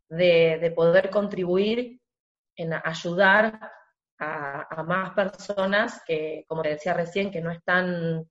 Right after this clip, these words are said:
atravesando, eh, buenos momentos, a, a trascender esos buenos momentos y a aprender a gestionar situaciones para tener una vida en paz, en amor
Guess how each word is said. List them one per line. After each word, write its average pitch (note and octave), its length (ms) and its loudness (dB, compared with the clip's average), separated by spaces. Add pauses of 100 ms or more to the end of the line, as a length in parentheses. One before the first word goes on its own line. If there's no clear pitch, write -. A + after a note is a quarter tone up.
(140)
atravesando, E3+ 840 -2 (560)
eh, D3+ 320 -8
buenos F3+ 300 -6
momentos, F#3 720 -4 (300)
a, D3+ 200 -12 (640)
a D#3+ 120 -10
trascender D#3+ 500 -4
esos F3+ 180 -2
buenos F3+ 240 0
momentos F#3+ 460 -4
y F3+ 80 -2
a D#3+ 80 2
aprender E3 800 0 (540)
a D#3 100 -4
gestionar F3 880 0 (220)
situaciones F#3+ 760 -2
para D#3 420 -6
tener D#3+ 280 -6
una D#3+ 200 -4
vida E3+ 480 -2 (280)
en D#3+ 200 -12
paz, G#3 320 2 (240)
en D#3 140 -14
amor G3 480 -2